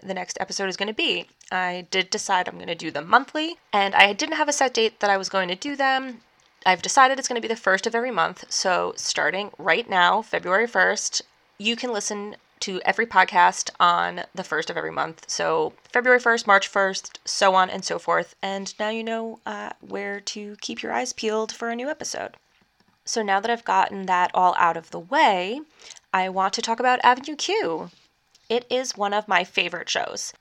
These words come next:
It's definitely top five. Honestly, it might even be top two. I'm obsessed with this show. I have seen it, I wanna say seven times, but I'm not a hundred percent sure on that count.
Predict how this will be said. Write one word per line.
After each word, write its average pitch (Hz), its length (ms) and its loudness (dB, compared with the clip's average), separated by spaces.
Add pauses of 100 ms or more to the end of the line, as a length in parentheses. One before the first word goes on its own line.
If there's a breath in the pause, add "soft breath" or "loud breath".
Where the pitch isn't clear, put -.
(220)
It's - 160 -12
definitely 277 480 4
top 240 260 0
five. 202 440 10 (420)
Honestly, 247 360 6
it 247 80 -4
might 247 120 2
even 294 200 -4
be 277 120 -4
top 185 300 2
two. - 400 -2
I'm 202 160 4
obsessed 190 360 4
with 165 120 -6
this 185 100 -2
show. - 320 -2
I 185 120 2
have 190 120 -2
seen 226 320 -6
it, 220 200 -4 (280)
I 202 60 0
wanna 214 240 0
say 302 120 -6
seven 311 260 -2
times, 311 420 -4 (160)
but - 340 2 (480)
I'm 196 140 -4
not 214 160 8
a 233 40 2
hundred 226 180 -4
percent 226 260 -6
sure 196 220 0
on 185 100 0
that 185 160 -2
count. 180 320 0